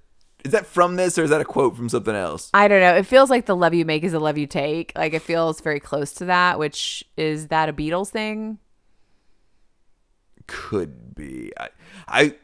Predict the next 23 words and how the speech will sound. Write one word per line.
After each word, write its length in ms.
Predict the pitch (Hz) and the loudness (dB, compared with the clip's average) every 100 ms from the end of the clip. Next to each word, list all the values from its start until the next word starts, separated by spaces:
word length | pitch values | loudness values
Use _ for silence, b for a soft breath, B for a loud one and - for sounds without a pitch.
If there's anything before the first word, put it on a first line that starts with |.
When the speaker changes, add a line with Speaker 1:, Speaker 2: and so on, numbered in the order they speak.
| _ | _
Speaker 1:
hey, 120 | 190 | -2
guys, 460 | 214 214 262 135 - _ _ - | 2 2 2 -2 -10 _ _ 0
I 120 | 180 | 6
listened 320 | 226 220 180 | 6 4 -2
to 40 | 180 | -2
my 480 | 170 165 156 151 - - | 0 2 0 -2 -6 -16
second 480 | - - 151 - 131 | -10 -6 -4 -4 0
time 180 | 160 160 | 0 0
I've 80 | 147 | 0
ever 200 | 135 143 | 2 2
listened 300 | 147 151 - | 2 -2 -4
to 200 | - 143 | 0 2
a 140 | 143 | 2
Beatles 400 | 139 107 123 131 | -2 -2 0 0
album 420 | 82 110 151 113 | -4 -4 -2 -2
this 200 | 107 147 | 0 -2
week. 480 | 165 139 156 - - _ _ _ - | -2 -8 -8 -16 -20 _ _ _ -8
I'm 300 | 107 160 123 | -6 -6 -6
kinda 280 | - 170 | -2 -2
digging 340 | 208 127 - 285 | 0 0 2 0
it. 240 | - - _ _ - | -4 -14 _ _ -16
Speaker 2:
That's 160 | 190 - | -14 -12
crazy. 540 | - 143 139 - - | -8 -6 -6 -8 -10